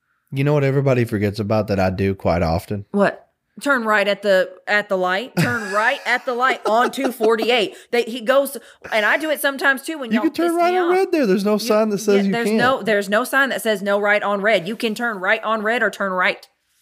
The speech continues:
Speaker 1: Um,
Speaker 2: Because the turning lane from the bypass, the two turning lanes, mind you, there used to be only be one. Um, the two turning lanes on the bypass, you can't turn left. Like, you can't turn left unless you have a green arrow.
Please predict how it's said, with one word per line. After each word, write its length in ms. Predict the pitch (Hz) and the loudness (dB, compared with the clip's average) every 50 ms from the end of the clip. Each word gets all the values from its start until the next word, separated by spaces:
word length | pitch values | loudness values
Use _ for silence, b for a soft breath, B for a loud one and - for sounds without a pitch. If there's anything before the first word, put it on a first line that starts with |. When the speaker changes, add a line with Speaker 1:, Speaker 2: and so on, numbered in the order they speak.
| _ _ _ _ _ _ _ _ _ _ _ - | _ _ _ _ _ _ _ _ _ _ _ -2
Speaker 1:
Um, 460 | 135 131 123 113 101 95 101 110 - _ - | 0 0 0 0 -2 -6 -10 -12 -16 _ -8
Speaker 2:
Because 360 | 240 - 294 294 269 220 - B B B - | -4 0 2 2 2 0 -2 B B B 0
the 120 | 254 240 | 0 0
turning 380 | 247 - 277 269 285 302 277 269 | 0 -2 -2 0 0 0 0 0
lane 220 | 254 247 240 220 | 0 -2 -2 -2
from 200 | - 233 220 214 | -4 -4 -4 -2
the 80 | 208 196 | -4 -2
bypass, 540 | 220 226 269 370 - - 277 202 190 220 - | 0 0 0 -2 -2 -2 -2 -2 -2 -2 -4
the 100 | 220 190 | -6 -8
two 180 | - - 233 214 | -6 -6 -6 -4
turning 300 | - 247 269 285 254 202 | -2 0 0 0 0 0
lanes, 320 | 185 175 175 175 180 - - _ _ | 0 0 0 -2 -4 -8 -12 _ _
mind 260 | - 165 170 180 185 202 | -2 0 0 0 0 -2
you, 100 | 214 208 | -2 0
there 120 | 185 170 | 0 -2
used 200 | 160 156 - - | -2 -4 -6 -8
to 40 | 165 | -4
be 80 | 160 185 | 0 0
only 180 | 180 180 190 | 0 0 0
be 120 | 190 226 247 | -2 -2 -2
one. 340 | 240 226 202 190 196 214 - _ _ B B B B B B B B B B B B B - | 0 2 2 0 0 -2 -6 _ _ B B B B B B B B B B B B B 0
Um, 340 | 214 202 196 185 180 180 180 | 2 2 4 2 0 0 -2
the 100 | 202 185 | -2 -2
two 180 | - 262 269 | -2 -2 -4
turning 320 | 240 - 240 240 233 226 226 | -2 0 0 0 0 0 0
lanes 240 | 220 214 214 208 208 | 0 0 0 -2 -2
on 80 | 190 | -4
the 60 | 196 | -2
bypass, 960 | 196 196 208 214 240 277 285 277 254 190 175 170 165 165 185 - - - - - _ _ _ _ _ _ _ _ _ _ _ _ _ _ _ _ _ _ _ - | -2 0 2 2 2 0 0 -2 -2 0 0 0 0 0 -2 -4 -6 -8 -10 -14 _ _ _ _ _ _ _ _ _ _ _ _ _ _ _ _ _ _ _ -8
you 240 | 208 202 220 240 247 | -4 0 0 0 0
can't 340 | - - 285 269 226 - - | 0 0 0 0 0 0 -4
turn 360 | - 220 233 233 226 202 190 190 | -4 -2 -2 -2 -2 -4 -2 0
left. 440 | 196 196 160 - - - - - - | 0 2 0 0 -4 -10 -18 -8 -2
Like, 200 | 196 202 - - | 0 0 0 -2
you 200 | - 214 226 240 | -4 -4 -4 -4
can't 260 | - 254 262 233 - | -2 -2 -2 -2 -2
turn 240 | - 226 214 208 196 | -4 -4 -4 -2 -2
left 360 | 190 190 180 170 170 - - | 0 0 0 0 -2 -4 -4
unless 260 | 196 185 185 180 185 - | -2 -2 0 -2 -2 -4
you 60 | 185 | -2
have 160 | 214 180 175 | -2 0 0
a 60 | 175 160 | 0 -2
green 340 | 170 175 180 180 175 165 | -2 -4 -4 -4 -6 -4
arrow. 540 | - - 175 165 151 143 - 90 71 - - | -2 0 2 2 2 0 -2 -4 -4 -6 -10